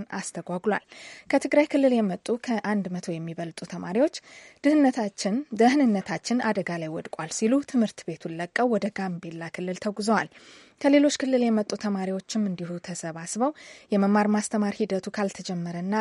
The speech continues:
ጸጥታ ካልተጠበቀ ወደ ትውልድ ቀያችን እንመለሳለን ብለዋል። የመቱ ዩኒቨርሲቲ ባለስልጣናትም የተፈጠረው ሁኔታ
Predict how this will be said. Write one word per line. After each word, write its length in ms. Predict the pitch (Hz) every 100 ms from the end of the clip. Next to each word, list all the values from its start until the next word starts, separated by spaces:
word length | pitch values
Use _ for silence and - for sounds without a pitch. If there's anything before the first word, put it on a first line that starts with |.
| 214
ጸጥታ 340 | - - 196 185
ካልተጠበቀ 680 | - 175 - - 175 214 247 285 - - _
ወደ 140 | 269 262
ትውልድ 340 | 262 254 233 -
ቀያችን 500 | - 196 202 - 214 220
እንመለሳለን 1120 | 220 202 170 156 156 165 170 170 165 170 175
ብለዋል። 360 | 190 196 208 165 - - - -
የመቱ 260 | 247 269 -
ዩኒቨርሲቲ 420 | 226 196 185 -
ባለስልጣናትም 840 | 185 180 175 175 - 185 202 254 254
የተፈጠረው 600 | 208 185 165 - 175 170
ሁኔታ 300 | 202 208